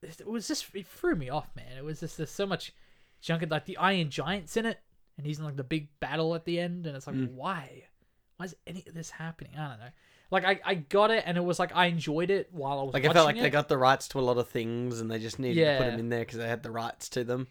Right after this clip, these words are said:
Speaker 1: Yeah, exactly. It's like, "Hey, it's a Spielberg movie. Oh, everyone, give him all the rights. All the rights to all these things, and all these, uh, yeah, all these properties." And I was like, "Ugh."
Speaker 2: Whereas a film like that would probably fare from having nothing but original properties.
Speaker 1: Well,
Speaker 2: Would fare
Speaker 1: it,
Speaker 2: better.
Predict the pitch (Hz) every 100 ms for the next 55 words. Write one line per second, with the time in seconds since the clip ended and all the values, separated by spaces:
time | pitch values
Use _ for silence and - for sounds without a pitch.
0 | - 175 160 135 135 139 135 139 135 170
1 | 214 156 147 - 247 190 160 139 139 131
2 | 123 226 220 180 226 233 185 240 254 240
3 | 233 233 233 - - - - 202 214 208
4 | 214 220 185 226 220 175 156 165 185 185
5 | - - 175 - - _ 165 175 190 127
6 | 107 190 214 175 - 220 - 160 123 123
7 | 139 139 147 151 156 135 - _ _ _
8 | - 147 147 135 165 151 139 135 131 127
9 | - 127 120 - 135 127 - 120 123 120
10 | 120 117 - 120 107 120 117 - - 117
11 | 135 139 110 - 113 - - 135 - -
12 | _ _ _ _ _ _ - 226 240 -
13 | - - 156 131 117 117 120 -